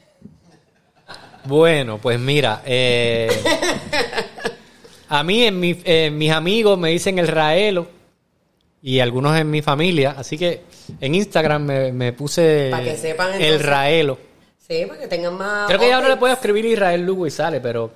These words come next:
Speaker 1: el
Speaker 2: Pero
Speaker 1: Raelo.
Speaker 2: seguro que sí, ya.
Speaker 1: El Raelo, ahí me consiguen en Abracadabra por Abracadabra Café.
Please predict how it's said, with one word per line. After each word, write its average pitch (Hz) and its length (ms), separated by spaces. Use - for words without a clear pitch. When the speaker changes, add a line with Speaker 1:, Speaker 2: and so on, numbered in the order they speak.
Speaker 1:
el 139 120
Speaker 2:
Pero 135 120
Speaker 1:
Raelo. 147 180
Speaker 2:
seguro 180 200
que 143 60
sí, 139 300
ya. 123 180
Speaker 1:
El 131 140
Raelo, 147 360
ahí 160 120
me 185 100
consiguen 196 420
en 160 120
Abracadabra 147 580
por 165 160
Abracadabra 135 720
Café. 208 480